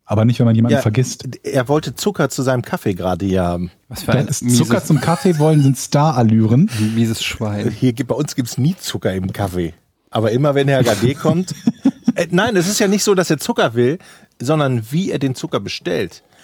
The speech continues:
Speaker 2: „Du hast schon wieder den Zucker vergessen. Du weißt doch, dass ich Zucker brauche.“
Speaker 1: <laughs>
Speaker 2: Und so.
Speaker 1: So Klaus Kinski-mäßig.
Speaker 2: Also jeder andere würde sagen, „Hast du vielleicht auch Zucker?“ Aber gut. Die
Speaker 1: Hm.
Speaker 2: Zeit ist
Speaker 1: Leute,
Speaker 2: vorbei. Ja.
Speaker 1: äh,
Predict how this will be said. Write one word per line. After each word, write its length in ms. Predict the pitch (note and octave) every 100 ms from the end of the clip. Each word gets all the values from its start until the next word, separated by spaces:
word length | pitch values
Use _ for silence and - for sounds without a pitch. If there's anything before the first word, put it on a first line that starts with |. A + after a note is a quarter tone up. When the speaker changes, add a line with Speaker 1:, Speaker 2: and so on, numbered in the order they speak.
| -
Speaker 2:
„Du 160 | E3+ D3
hast 140 | C#3+
schon 140 | F#3+ D#3+
wieder 200 | A3+ A3
den 140 | G#3
Zucker 280 | G3+ A3+ G3+
vergessen. 680 | G3 G3 G#3+ G3+ A3 G#3+ G3+ - -
Du 100 | F3+
weißt 580 | D#3 D3+ E3 A#3+ B3 -
doch, 160 | A3 -
dass 200 | G3 E3+
ich 220 | D#3+ -
Zucker 640 | - - C#4+ D#4 D4+ D4 C#4
brauche.“ 440 | C#4+ C#4+ D4 - - D#3+ - F3 - D#3
Speaker 1:
<laughs> 40 | - D3 - _ -
Speaker 2:
Und 200 | D#3+ C3+
so. 100 | A2 F2+ - -
Speaker 1:
So 100 | C3
Klaus 320 | - D3+ -
Kinski-mäßig. 920 | - F#3+ - D#3 A#2+ G#2+ G#2+ D3 - - - -
Speaker 2:
Also 180 | C#3+ B2+
jeder 260 | B2 F#3 F3+
andere 220 | E3+ D#3+
würde 140 | D3
sagen, 200 | C#3 C#3 B2
„Hast 180 | E3 -
du 40 |
vielleicht 320 | - C3+ B2+ F#2+
auch 80 | -
Zucker?“ 420 | - C3+ - - _ _
Aber 440 | A#2+ A2+ A2 A#2 - - _ - -
gut. 280 | D3+ - - _ _ _ _ -
Die 60 |
Speaker 1:
Hm. 100 | A2+
Speaker 2:
Zeit 100 | F#2+ -
ist 40 |
Speaker 1:
Leute, 400 | C3+ E3 F#3+ A3 - - - - -
Speaker 2:
vorbei. 220 | D#3+ C3+ - _ _ -
Ja. 240 | C3 C3+
Speaker 1:
äh, 80 | C3